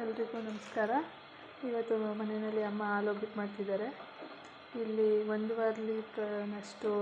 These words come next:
ಎಮ್ಮೆ ಹಾಲನ್ನ ತೊಗೊಂಡಿದ್ದಾರೆ. ಅದನ್ನ ಚೆನ್ನಾಗಿ ಸುಂಡಿಸ್ಕೊಂಡು, ಒಂದು ಕಾಲು ಭಾಗ ಆಗಬೇಕು ಅಷ್ಟು ತನಕ ಸುಂಡಿಸ್ಕೊಂಡು, ಅದಕ್ಕೆ ಬಾದಾಮಿನ, ಒಂದು ಹಿಡಿಯಷ್ಟು ಬಾದಾಮಿನ ಪೇಸ್ಟ್ ಮಾಡಿ ಆಗಲೇ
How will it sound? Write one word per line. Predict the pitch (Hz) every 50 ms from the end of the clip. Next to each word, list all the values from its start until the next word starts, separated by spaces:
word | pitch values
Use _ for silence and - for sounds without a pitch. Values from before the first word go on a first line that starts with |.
| 202 202 208 202
ಎಮ್ಮೆ | 202 208 208 208
ಹಾಲನ್ನ | 202 202 202 202 202 202 202
ತೊಗೊಂಡಿದ್ದಾರೆ. | 214 202 208 202 202 202 196 196 196 196 208 254 320 - - - - - - - - 233
ಅದನ್ನ | 220 214 220 214 220 214 214 -
ಚೆನ್ನಾಗಿ | 233 214 214 214 226 - - -
ಸುಂಡಿಸ್ಕೊಂಡು, | 240 214 214 214 220 214 - - - 220 208 208 254 302 330 - - - - - - - - - - - - 247
ಒಂದು | 226 220 220 - 240
ಕಾಲು | 226 220 220 226 226 214 220
ಭಾಗ | 214 208 208 214 202
ಆಗಬೇಕು | 202 196 196 208 202 202 - - 240 240
ಅಷ್ಟು | 220 - - - - 220 214 -
ತನಕ | 208 202 208 226 226 220
ಸುಂಡಿಸ್ಕೊಂಡು, | - 220 208 202 220 214 - - 208 202 208 247 311 339 - - - - - - - - - - 233
ಅದಕ್ಕೆ | 226 233 226 - 254 233 220 226 220
ಬಾದಾಮಿನ, | 214 214 214 226 220 220 220 214 202 202 196 196 - 247 226
ಒಂದು | 220 220 220 214
ಹಿಡಿಯಷ್ಟು | 208 208 214 220 214 - - - 233 214 220
ಬಾದಾಮಿನ | 214 208 202 208 208 208 208 208 208 208 233 269 - -
ಪೇಸ್ಟ್ | 240 226 226 226 - - - 220
ಮಾಡಿ | 220 208 220 247 277 - - - - - - - - - - - - - - - - 226 220
ಆಗಲೇ | 220 214 220 226 220